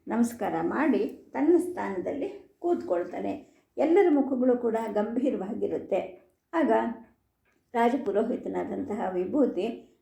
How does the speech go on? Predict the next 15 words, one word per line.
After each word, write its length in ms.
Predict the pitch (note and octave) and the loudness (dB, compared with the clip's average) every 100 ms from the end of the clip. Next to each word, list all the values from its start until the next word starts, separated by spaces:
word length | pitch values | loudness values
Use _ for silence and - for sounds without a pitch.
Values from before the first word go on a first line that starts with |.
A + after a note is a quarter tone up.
| - | -2
ಮಾತನ್ನ 400 | C#4+ - - - - - _ | 0 2 0 -2 -6 -12 _
ಪ್ರಾರಂಭ 400 | - G3 E3 E3 - | -2 0 2 0 0
ಮಾಡ್ತಾನೆ. 720 | E3 - - D#3+ - - - _ _ _ _ _ C#4 | -2 -4 -8 -8 -8 -10 -16 _ _ _ _ _ 0
ನೋಡು 680 | B3 B3+ A3 G#3 F3 - - - _ C#4 | 6 6 6 4 2 -2 -10 -20 _ -8
ಗಾಂಗೆಯ, 500 | - G3+ F#3 F#3+ F#3 G#3+ F4 - - _ _ _ _ | -2 -2 -2 -4 -4 -4 -6 -10 -20 _ _ _ _
ನಾವು 600 | A#3 B3 D#4+ B3+ A3+ A3+ - - - _ | 0 2 4 4 2 0 -6 -12 -16 _
ನಿನ್ನೆ 340 | A#3 B3+ C#4 G#3 | 0 4 4 4
ದಿವಸ 240 | G#3 G3 F#3 - - _ | -2 -2 -6 -6 -14 _
ಅರ್ಧರಾತ್ರಿವರೆಗೂ 1400 | - G#3+ A#3 C4+ D4 A3+ A3+ A#3 A#3 G#3 F3 G3+ - - - | -6 -4 0 2 4 4 2 -4 -2 -2 -2 -4 -6 -12 -8
ಈ 160 | A3 | -2
ವಿಷಯವನ್ನ 520 | A3 G#3+ - F#3+ F#3+ G3 G3+ | 0 0 0 -4 -4 -8 -8
ಚರ್ಚೆ 300 | F3 E3 A3+ | -8 -4 -2
ಮಾಡ್ಕೊಂಡ್ವಿ. 920 | G#3+ D#3 F3 G3+ F3 E3 - - - _ _ - | -2 -2 -4 -4 -2 -2 -4 -6 -14 _ _ -4
ನಮ್ಮ 320 | A#3 C4 E4+ E4+ C#4 | 2 6 8 8 6
ಎಲ್ಲರ 500 | G#3 G#3+ A#3 B3 | 4 0 0 0